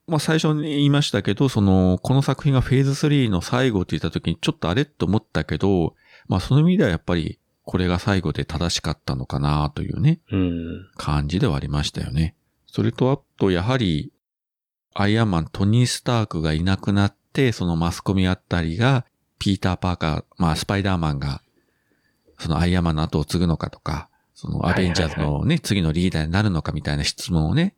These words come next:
Speaker 1: こう浴びせられて、ピーターがちょっとプレッシャーに感じて悩んでしまうという描写もね、
Speaker 2: うん。
Speaker 1: この作品結構あったんですけれども。ピーターというキャラクターもいいやつ、というかめちゃくちゃいいやつだし、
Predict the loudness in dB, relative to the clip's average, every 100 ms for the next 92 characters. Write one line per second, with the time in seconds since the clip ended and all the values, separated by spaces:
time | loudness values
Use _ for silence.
0 | _ -4 -2 -2 -2 -2 -2 -2 -2 -4
1 | -4 _ _ _ _ _ -2 -2 0 -2
2 | -6 -8 -12 -4 -2 0 0 -2 -2 -4
3 | -4 -4 -2 0 0 -2 -4 -4 -2 0
4 | 0 -2 0 0 0 0 0 0 -2 -2
5 | -4 -2 -4 -2 -4 -4 -8 -6 -10 -6
6 | -6 -6 -8 -8 -12 _ _ _ _ -4
7 | 0 0 0 -2 0 0 2 0 -2 -4
8 | -6 -2 0 0 2 2 0 -4 _ _
9 | _ 0 2 2 2 2 2 0 -4 -4
10 | -4 -2 -2 0 0 -2 -4 -4 -4 -2
11 | 0 2 0 -2 -4 -4 -2 0 2 2
12 | 0